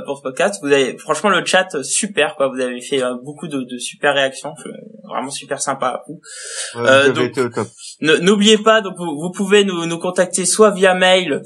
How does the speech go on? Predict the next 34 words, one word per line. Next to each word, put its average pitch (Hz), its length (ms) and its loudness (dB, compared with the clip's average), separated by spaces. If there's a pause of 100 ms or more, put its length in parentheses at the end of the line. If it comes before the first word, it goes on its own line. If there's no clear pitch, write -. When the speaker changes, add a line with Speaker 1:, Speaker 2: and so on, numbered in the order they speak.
(420)
Speaker 1:
euh, 113 360 0
sur 131 220 2
l'adresse 139 320 4
G 160 180 -4
G 185 160 -2
comics 190 320 0 (160)
arobase 139 480 2
comics 180 360 -8
tiret 143 220 -4
sanctuary 143 580 -2
point 120 200 -6
com 208 420 2 (140)
ou 220 160 2
via 190 280 2
Twitter 196 320 0 (140)
avec 151 220 2
Fanny, 170 480 -2 (440)
avec - 360 -2
arobase 190 540 2 (140)
les 196 140 6
G 180 100 -4
G 151 160 -2
Comics, 170 360 0 (240)
ou 220 100 2
directement 156 560 2
sur 156 220 0
la 123 120 4
page 131 280 0
Facebook, 139 440 -8
euh, 113 220 -6
les 127 100 -4
G 131 120 -8
G 120 120 -8
Comics. 120 300 -10